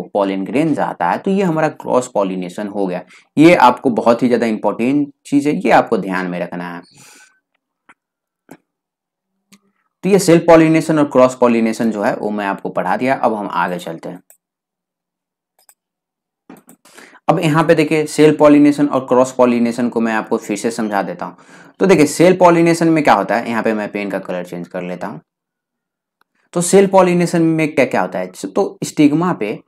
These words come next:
देखिए एंथर पे जो भी पॉलन ग्रेन होता है, एक ही फ्लावर के एंथर पे जो भी पॉलन ग्रेन होता है वो उड़ के कहाँ पे चला जाता है, सेम फ्लावर के स्टिग्मा पे चला जाता है और फिर यहाँ पे पॉलिनेशन कैरीड होता है। अब क्रॉस पॉलिनेशन में क्या होता है, एक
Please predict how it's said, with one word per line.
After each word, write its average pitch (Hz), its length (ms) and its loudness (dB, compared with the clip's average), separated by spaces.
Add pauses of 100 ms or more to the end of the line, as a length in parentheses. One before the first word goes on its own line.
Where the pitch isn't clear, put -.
(640)
देखिए 123 320 -2 (280)
एंथर 190 320 -2
पे 196 140 -2
जो 147 200 2
भी 180 120 2
पॉलन 151 400 0
ग्रेन 123 260 -2
होता 95 260 -8
है, 87 300 -12
एक 185 200 4
ही 226 120 6
फ्लावर 147 400 0
के 143 140 -4
एंथर 120 460 -6
पे 120 180 -6
जो 123 160 -4
भी 123 100 -2
पॉलन 113 460 -2
ग्रेन 101 220 -4
होता 95 220 -6
है 127 80 -4
वो 127 220 -4
उड़ 120 180 -4
के 127 120 -4
कहाँ 127 240 -6
पे 104 120 -8
चला 92 200 -8
जाता 90 200 -10
है, 92 60 -12
सेम 127 400 -2
फ्लावर 101 320 -6
के 95 140 -10
स्टिग्मा 95 360 -8
पे 90 140 -10
चला 85 240 -12
जाता 92 260 -12
है - 380 -20
और 110 60 -2
फिर 135 200 -2
यहाँ 113 200 -4
पे 127 100 -2
पॉलिनेशन 98 640 -6
कैरीड 101 320 -4
होता 87 180 -10
है। - 80 -14 (300)
अब - 140 -6
क्रॉस 180 320 0
पॉलिनेशन 165 440 2
में 165 140 0
क्या 147 120 0
होता 139 200 -4
है, 139 120 -10 (640)
एक 233 340 2